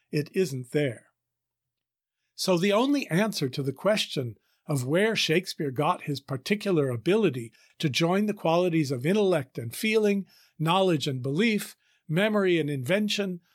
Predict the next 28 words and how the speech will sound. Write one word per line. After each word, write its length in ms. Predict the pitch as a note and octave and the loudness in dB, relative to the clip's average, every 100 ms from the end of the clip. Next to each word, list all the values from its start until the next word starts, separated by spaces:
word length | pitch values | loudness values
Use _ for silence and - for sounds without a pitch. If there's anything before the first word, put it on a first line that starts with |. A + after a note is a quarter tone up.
| _ | _
language 640 | D3+ D#3+ G#3+ A3 G#3 G3+ G#3 | -2 2 2 0 -4 -2 0
and 160 | F3 | -2
sound, 500 | - F3 D#3 D#3+ D#3+ _ _ - | 0 0 0 0 -4 _ _ -8
into 220 | E3 D3 | -4 -4
plays 520 | C#3+ - G3 A#3 A3+ E3 | -4 0 0 2 0 -2
and 180 | C#3+ | -2
poems 560 | C3 G#3+ F#3+ C3+ C3 - | -2 0 0 -2 -10 -6
that 200 | D3+ - | -6 -2
bear 260 | F3+ G3 F3+ | 2 2 2
the 160 | C#3+ | 0
stamp 460 | - - F#3 F#3 C3+ | -4 0 0 0 -6
of 180 | B2+ - | -10 -4
true 280 | A#3 A#3 | 2 2
greatness 720 | D3 E3+ B3 - C3 C#3+ - - _ _ - | 2 2 2 0 -4 -6 -8 -16 _ _ 0
is 220 | E3 B2 | 0 0
what 280 | D#3+ A3 - | -2 -2 -4
the 80 | A#3 | -8
poets 460 | - C#3+ F3 F#3 - | -4 0 0 0 -6
call 520 | - D#3 D3 D3+ D3+ _ - | -2 0 2 0 -2 _ -2
the 100 | E3 | 0
muse. 640 | D3 C3+ B2 F#2+ - - _ _ _ _ _ _ _ | 2 2 0 -4 -14 -16 _ _ _ _ _ _ _
It's 200 | - - | -6 -6
the 160 | F#3+ F3 | -4 -4
only 360 | - G#3 A3+ A#3 | 2 2 4 2
useful 540 | E3 F#3+ F#3 - F3+ | 2 2 0 0 0
explanation 800 | D#3 - - D#3+ D3 D#3+ D3 D#3 | 0 -2 -4 -2 0 0 -2 -4
we 120 | D3 | -4
have. 380 | B2 D3 C#3 G2+ | -2 0 0 -4